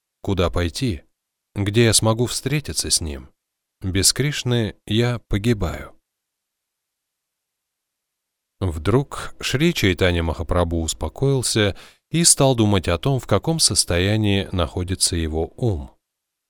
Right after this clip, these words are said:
Он вспомнил слова Пингалы, и эти слова привели его в экстаз, заставивший его снова заговорить. И тогда он стал объяснять значение того стиха.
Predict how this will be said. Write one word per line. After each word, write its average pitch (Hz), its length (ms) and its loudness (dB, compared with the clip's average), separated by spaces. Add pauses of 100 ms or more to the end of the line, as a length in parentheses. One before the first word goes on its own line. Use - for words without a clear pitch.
(400)
Он 90 260 0
вспомнил 135 560 -2
слова 95 400 2
Пингалы, 123 680 4 (300)
и 104 100 2
эти 160 200 2
слова 135 360 2
привели 110 440 4
его 98 240 4
в 82 80 0
экстаз, - 560 0
заставивший 123 840 0
его 101 340 4
снова 120 420 -2
заговорить. 101 680 -2 (640)
И 92 120 -2
тогда 98 580 0 (360)
он 175 180 0
стал 139 320 2
объяснять 104 680 0
значение 92 680 -2
того 73 280 -4
стиха. - 540 -6